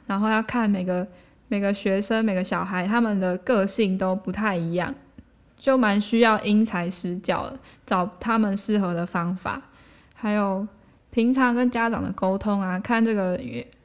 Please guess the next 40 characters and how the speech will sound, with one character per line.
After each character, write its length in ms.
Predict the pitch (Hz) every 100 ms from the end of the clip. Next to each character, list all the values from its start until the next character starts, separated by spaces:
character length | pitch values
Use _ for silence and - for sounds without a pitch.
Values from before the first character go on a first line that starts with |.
| _ -
因 100 | 320
为 80 |
大 160 | 320 294
部 120 | 285
分 200 | 262 262
会 160 | 254 247
帮 400 | 233 220 226 240
小 420 | - - 214 180
孩 220 | 185 180 180
子 220 | 202 196
找 260 | 196 170
家 260 | 170 190 185
教 200 | 196 190
的 100 | -
家 220 | - 180
长 180 | 185 233
都 160 | 208 214
还 280 | 214 185 196 - - - _ -
蛮 200 | 190 202
关 240 | 214 226
心 140 | 233
他 160 | 220 220
们 80 | 185
的 100 | 180
功 260 | - 226 208
课 240 | 202 202
的， 180 | 233 269
所 200 | 233 233
以 120 | 226 202
你 60 |
就 200 | 202 208
是 260 | 214 220 214 - - - - -
可 80 |
能 140 | 196 180
要 240 | 196 208
适 320 | 208 - 240
时 300 | 202 - 175
跟 160 | 185 196
他 120 | 202
们 160 | 185